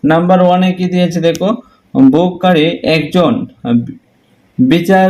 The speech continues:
বুদ্ধি সম্পন্ন স্বাভাবিক ব্যক্তি হবে। ঠিক আছে, নাম্বার টু, তার আর্থিক আয়, রুচি ও পছন্দ প্রভৃতি বিষয়গুলি স্থির বা অপরিবর্তিত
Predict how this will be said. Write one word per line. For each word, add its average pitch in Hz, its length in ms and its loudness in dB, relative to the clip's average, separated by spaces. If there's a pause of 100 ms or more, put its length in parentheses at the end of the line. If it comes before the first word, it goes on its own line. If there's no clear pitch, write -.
বুদ্ধি 160 440 -2
সম্পন্ন 160 580 2
স্বাভাবিক 147 640 0
ব্যক্তি 135 280 -4
হবে। 98 200 -4 (340)
ঠিক 185 140 0
আছে, 190 320 0
নাম্বার 151 360 0 (140)
টু, 147 260 -2 (360)
তার 165 180 2
আর্থিক 180 600 -2
আয়, 147 300 0 (180)
রুচি 165 720 0
ও 143 120 0 (140)
পছন্দ 160 440 -2
প্রভৃতি 160 640 -4
বিষয়গুলি 165 680 0
স্থির 160 380 0
বা 151 340 0 (360)
অপরিবর্তিত 160 920 0